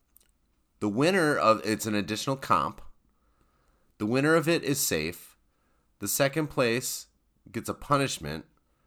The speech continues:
And then the, the last place is, uh, automatically a third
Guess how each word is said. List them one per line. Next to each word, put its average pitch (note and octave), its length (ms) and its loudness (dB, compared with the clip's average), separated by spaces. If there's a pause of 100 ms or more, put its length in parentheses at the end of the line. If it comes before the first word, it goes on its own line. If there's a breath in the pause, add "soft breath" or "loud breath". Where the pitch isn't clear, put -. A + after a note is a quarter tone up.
(720)
And F#2+ 120 -2
then F#2 140 -4
the, F2 200 -4 (180)
the F2 140 0
last G#2+ 460 4
place D#2+ 540 -2 (120)
is, D#2 540 -4
uh, C2+ 440 -6
automatically F2+ 880 0
a D2+ 140 -10
third E2+ 640 -6